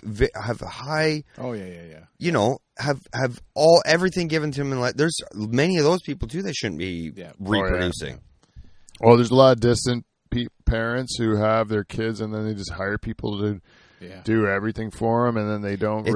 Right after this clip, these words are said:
Speaker 3: really
Speaker 1: it's a simple written test. That's all you fucking need to do.
Speaker 3: I think there's a lot more in the States that, that ha-,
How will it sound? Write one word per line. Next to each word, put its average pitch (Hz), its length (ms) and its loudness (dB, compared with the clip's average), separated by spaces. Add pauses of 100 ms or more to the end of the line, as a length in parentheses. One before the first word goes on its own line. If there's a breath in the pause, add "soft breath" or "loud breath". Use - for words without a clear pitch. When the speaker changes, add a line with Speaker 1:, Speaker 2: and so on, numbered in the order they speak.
(120)
Speaker 3:
really 104 100 -4
Speaker 1:
it's 117 140 -2
a 131 80 2
simple 156 420 4
written 85 360 0
test. - 440 -10 (200)
That's 107 180 -4
all 160 100 -2
you - 100 -6
fucking 82 340 -6
need 71 160 -10
to 65 80 -14
do. 82 260 -4 (500)
Speaker 3:
I 131 100 2
think - 180 -4
there's 285 160 -4
a 147 40 0
lot 113 220 4
more 110 340 -2
in 107 320 -6
the 101 80 -6
States - 600 -8 (320)
that, 95 240 -4 (840)
that 95 300 -4
ha-, 95 240 -4